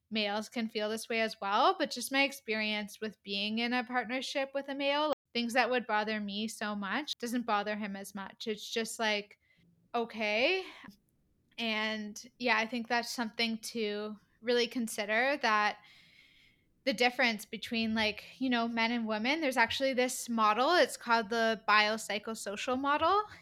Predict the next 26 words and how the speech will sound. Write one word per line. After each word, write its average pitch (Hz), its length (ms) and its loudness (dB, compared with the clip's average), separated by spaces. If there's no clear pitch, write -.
It's, 247 380 0
um, 226 640 2
really 294 320 2
just, 320 200 -6
like, 339 220 -2
a 269 60 0
combination 226 920 -2
between, 208 540 -6
like, 202 240 -8
our 226 160 4
biological, 220 960 4
psychological, 214 960 0
and 214 200 -4
social 220 420 -2
factors. 349 800 2
And 208 580 0
that 214 200 4
really 226 260 0
helps 214 320 -2
to 226 160 -6
determine, 208 640 -4
like, 208 220 -4
our 208 100 2
health 208 320 -2
and 208 180 -6
illness. 240 640 -2